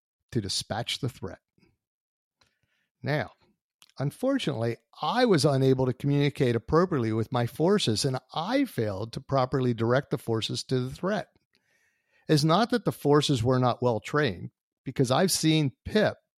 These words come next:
effectively take down mice and moles before.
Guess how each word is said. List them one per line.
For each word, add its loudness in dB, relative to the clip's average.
effectively -6
take -6
down 0
mice 0
and -4
moles -4
before. -6